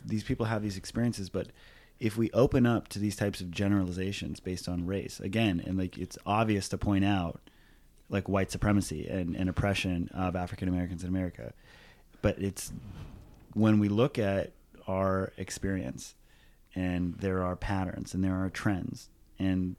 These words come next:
it's helpful to understand those to make decisions about what we need to do to keep ourselves safe in our own perspective. But in, in some ti-,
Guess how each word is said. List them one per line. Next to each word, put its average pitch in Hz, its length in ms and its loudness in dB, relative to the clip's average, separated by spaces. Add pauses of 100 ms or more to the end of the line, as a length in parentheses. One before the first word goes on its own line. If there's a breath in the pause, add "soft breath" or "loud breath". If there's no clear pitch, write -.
(140)
it's - 180 -6
helpful 98 420 0
to - 180 -6
understand 90 520 -2
those 90 400 -4 (140)
to 92 120 -6
make 85 220 -10 (280)
decisions 95 480 -2
about 87 320 -4
what 90 120 -2
we 90 80 0
need 90 100 0
to 87 60 -2
do 90 100 -2
to 90 80 -10
keep - 220 -6
ourselves 90 380 -6
safe - 360 -8
in - 80 -4
our 92 80 0
own 92 140 0
perspective. 87 640 -10 (840 soft breath)
But 101 160 6
in, 95 260 6
in 90 200 4
some 170 240 4
ti-, - 100 2